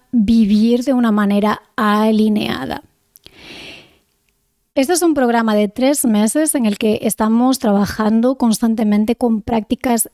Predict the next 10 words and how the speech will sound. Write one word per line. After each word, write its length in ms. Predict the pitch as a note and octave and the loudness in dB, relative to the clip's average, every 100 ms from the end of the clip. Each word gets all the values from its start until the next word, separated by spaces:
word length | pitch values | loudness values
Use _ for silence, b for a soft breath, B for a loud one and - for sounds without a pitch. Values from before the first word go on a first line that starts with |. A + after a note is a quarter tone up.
| - | 0
intencionales, 1080 | A#3 B3+ C4 C#4+ C4+ B3 G#3+ G#3 A#3 B3 | 2 2 2 -2 -2 -2 -2 0 0 -2
con 180 | - A3+ | -2 -2
cacao 300 | A#3 A3+ A#3 | 0 0 -2
ceremonial 760 | A#3 B3 A3 A3 G#3 G#3+ A3 - _ | 0 0 0 2 0 0 -2 -6 _
y 180 | B3 C4+ | 0 2
sin 220 | D4+ C#4 | 0 0
cacao. 420 | B3 - G#3 G#3 | -2 -2 -2 0
Trabajamos 580 | A3 A3 G3 A3 A3 G#3+ | 0 0 0 0 0 0
con 140 | - | 0
diferentes 640 | A3 G3+ A#3 A3 G#3+ B3+ A#3 | 0 0 -2 0 0 -2 -4